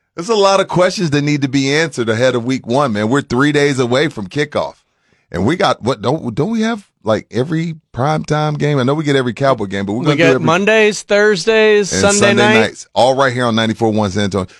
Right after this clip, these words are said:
Speaker 1: So when you're, like, in between, you know, destinations, and you got a game where you
Speaker 2: Black
Speaker 1: either got
Speaker 2: Friday.
Speaker 1: some, you got some money on the line, or you, you trying to get a couple points from your fantasy,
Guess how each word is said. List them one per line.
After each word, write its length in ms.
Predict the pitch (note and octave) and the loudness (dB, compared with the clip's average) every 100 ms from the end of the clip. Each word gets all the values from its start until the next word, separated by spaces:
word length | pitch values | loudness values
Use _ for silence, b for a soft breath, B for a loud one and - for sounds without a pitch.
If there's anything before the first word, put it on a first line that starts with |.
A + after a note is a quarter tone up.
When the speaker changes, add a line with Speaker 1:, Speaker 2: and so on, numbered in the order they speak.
| b | b
Speaker 1:
So 220 | - C#3+ | 0 0
when 180 | D3 F3 | 0 0
you're, 160 | G#3 | 2
like, 240 | F3 B2 C3 | 2 0 0
in 220 | B2+ A#2+ | -2 -2
between, 560 | A2 A2+ A#2+ A#2 A#2 | -4 -2 0 2 2
you 80 | A2 | 2
know, 280 | F#2 E2 E2 F2 E2 | 0 -4 -6 -12 -4
destinations, 880 | A#2 B2 - G#2 A#2+ - D#2 D2+ - - _ _ _ | -2 -2 -4 -2 -2 -4 -8 -12 -16 -20 _ _ _
and 140 | G2 | -8
you 80 | G#2 | -4
got 180 | A#2+ B2 | 0 0
a 60 | G2 | -2
game 340 | G#2 A2+ A2+ | -2 -2 -2
where 100 | G2+ | 0
you 60 | G2+ | 2
Speaker 2:
Black 140 | D#3+ | 2
Speaker 1:
either 100 | G#3 | 2
got 140 | A2+ | 2
Speaker 2:
Friday. 420 | F3+ F#3 F#3+ F#3+ F#3 | 4 4 4 2 2
Speaker 1:
some, 60 | |
you 40 | A#2 | 2
got 160 | C#3 | 2
some 120 | A2 | 0
money 260 | G#2 B2+ B2+ | 0 0 0
on 140 | B2 | 0
the 80 | A#2+ | 0
line, 520 | B2 B2 B2 A#2+ A#2+ - _ _ _ | 0 2 2 0 -2 -6 _ _ _
or 140 | F2+ | -8
you, 240 | F2+ A2 | -4 -4
you 180 | G2+ G2+ | -2 -4
trying 260 | G2+ B2 A2+ | -2 0 0
to 60 | |
get 140 | G2 A2+ | 0 -2
a 40 | |
couple 200 | A#2 A#2+ | 0 -4
points 260 | G2+ B2 A2 | -2 -2 -2
from 120 | G#2+ | -6
your 100 | G2+ | -6
fantasy, 520 | A#2+ A#2+ A#2 B2+ B2 | -4 -6 -6 -12 -14